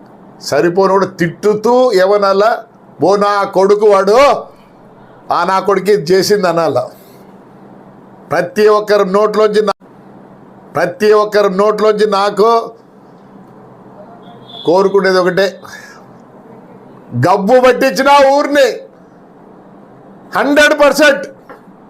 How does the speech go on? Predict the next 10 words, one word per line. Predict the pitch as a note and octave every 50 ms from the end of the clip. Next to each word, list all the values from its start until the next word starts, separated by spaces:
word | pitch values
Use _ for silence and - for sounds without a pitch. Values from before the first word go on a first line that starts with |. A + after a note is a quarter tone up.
| - - - - - - - - - - - - - - - - - - - - - - - - - - - - - A#2+
డ్రైనేజ్ | C#3 F#3+ G#3+ A3 A3+ A#3+ A#3+ G#3
సిస్టమ్ | - A#3+ A3+ - B3 B3 A#3+ B3
పై, | - C4 B3+ A#3 F3+ C3+ - - - _ - - - - - - -
క్లీనింగ్ | F#3 G3+ A#3 A#3+ A#3+ A#3+ G#3+
సిస్టమ్, | G3+ A3+ G#3+ - B3 A#3+ -
ట్రాక్టర్లు | A3+ A3+ A#3 A#3+ A3+ A#3 B3 B3+ B3
పై, | A#3+ B3 B3+ C4 B3+ A3+ E3 C3 - - - - - - - - - -
మొత్తం | G3+ A#3+ - - C4 A#3 A#3
మున్సిపాలిటీ | B3 A#3+ G3 G#3+ C4+ C4 B3 A#3+ G#3+
సర్వనాశనం. | - B3+ B3 C4 C4+ C4 C4 C4+ C#4+ C4+ C4 C4+ C#4+ D4+ D4+ C4+ G#3 E3